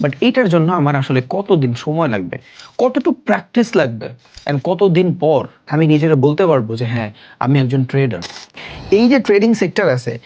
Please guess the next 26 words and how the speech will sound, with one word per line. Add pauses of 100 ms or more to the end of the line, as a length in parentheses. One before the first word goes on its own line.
(180)
এই (120)
ট্রেডিং
সেক্টরটারে
চারটা
ভাগে
ভাগ
করি। (440)
Because
একটা
ট্রেডার (640)
যত
দিনে
ট্রেডার
হয় (420)
আর (120)
ওর
যে
পুরো
সার্কেলটা
থাকে, (500)
এই
সার্কেলের
ভিতরে
ও
চারটা
ফেজ